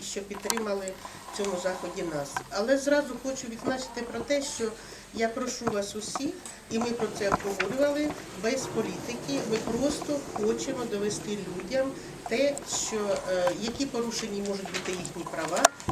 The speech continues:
який може бути яхи-, захист. Чому ми вирішили взагалі провести такий захист, е, захід? Тому що Сумський місцевий центр, він здійснює прийом громадян, узагальнює звернення, проводить постійний та системний мо-,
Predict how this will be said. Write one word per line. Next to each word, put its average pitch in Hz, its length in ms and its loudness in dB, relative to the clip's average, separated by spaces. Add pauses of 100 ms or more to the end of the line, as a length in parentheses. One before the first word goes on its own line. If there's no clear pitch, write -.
(120)
який 202 320 4
може 226 280 2
бути 202 240 4 (100)
яхи-, 156 280 0 (200)
захист. 160 440 0 (480)
Чому 311 300 6 (260)
ми 262 80 6
вирішили 220 520 2
взагалі 226 420 0
провести 202 500 -2
такий 196 360 -2 (100)
захист, 147 360 -4 (540)
е, 170 160 0
захід? 170 400 2 (160)
Тому 277 180 4
що 285 140 0
Сумський 277 360 0
місцевий 277 400 6
центр, 339 360 0 (220)
він 254 80 0
здійснює 247 460 0
прийом 202 480 -2 (100)
громадян, 277 580 4 (440)
узагальнює 240 720 4
звернення, 208 800 2 (460)
проводить 269 480 4
постійний 254 580 2
та 214 160 -2
системний 220 680 2
мо-, 269 200 0